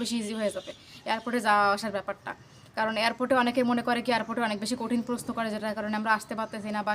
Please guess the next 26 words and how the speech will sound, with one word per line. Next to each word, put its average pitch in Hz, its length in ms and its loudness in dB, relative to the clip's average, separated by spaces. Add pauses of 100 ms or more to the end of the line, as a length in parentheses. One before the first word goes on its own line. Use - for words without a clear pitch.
কিছু 240 200 -4 (520)
এরকম 269 260 6
অনেক 254 140 2
কিছু - 180 0
অনেকে 240 220 0
মনে 247 180 6
করে। 202 120 -4 (420)
কিন্তু 262 220 2
এই 277 100 8
ব্যাপারগুলো 269 400 6 (400)
আসলে 254 200 4
খুব 277 140 2
সেনসিটিভ 262 400 4
ব্যাপার, 277 220 4
তো - 100 4
এগুলো 254 180 6
আসলে 269 200 4
অনলাইনে 247 360 4
ওরমভাবে 247 360 2 (400)
ওপেনলি 262 360 8
বলাটাও 233 380 2
আসলে 254 240 4 (220)
মানে 214 180 -2
চ্যালেঞ্জিং 226 420 -2
একটা 233 200 -6
ব্যাপার। 233 200 -4